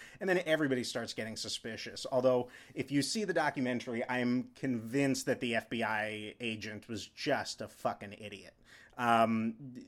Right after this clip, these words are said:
you know, there's no excuse for her not picking up on some of this stuff. You know, the, the kid has reasons, or the man has reasons why he speaks with a Spanish accent,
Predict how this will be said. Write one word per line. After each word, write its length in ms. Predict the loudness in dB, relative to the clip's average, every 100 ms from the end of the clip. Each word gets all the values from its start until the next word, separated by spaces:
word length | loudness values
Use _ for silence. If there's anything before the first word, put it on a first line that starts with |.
| -16 -18 -20 -20 -10
you 100 | 2
know, 220 | 4 4 4
there's 300 | 2 2 0
no 400 | 0 6 6 6
excuse 360 | 2 -2 -4
for 80 | -2
her 120 | -4
not 180 | -2 0
picking 260 | -2 -4 -4
up 140 | -2
on 140 | -4 -6
some 180 | -8
of 60 | -8
this 140 | -8
stuff. 480 | -8 -6 -8 -10 -16 -20 -20 -4
You 80 | 2
know, 200 | 2 2
the, 240 | 2 0
the 100 | 0
kid 220 | -2 0
has 200 | 2 0
reasons, 800 | 0 -4 0 2 2 2 0 0 -2
or 140 | -2
the 120 | -2
man 240 | -2 0 0
has 180 | -2
reasons 420 | -2 0 0 0 0
why 220 | -2 -2
he 160 | -4
speaks 400 | -6 -4 -4 -4
with 100 | -6
a 40 | -8
Spanish 420 | -4 -4 -4 -4
accent, 460 | -4 -4 -4 -6